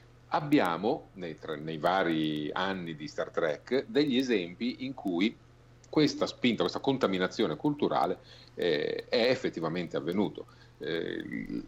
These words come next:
la rete ha subito rilevato come nell'episodio doppio,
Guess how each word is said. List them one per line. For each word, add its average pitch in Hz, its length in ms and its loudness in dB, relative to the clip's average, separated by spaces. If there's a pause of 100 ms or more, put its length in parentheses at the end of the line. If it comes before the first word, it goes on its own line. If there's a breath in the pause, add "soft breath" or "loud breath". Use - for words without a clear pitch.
la 110 160 2
rete 113 400 6
ha 87 60 4
subito 85 760 -4
rilevato 98 840 2 (300 soft breath)
come 90 320 0
nell'episodio 90 1040 0
doppio, 73 640 0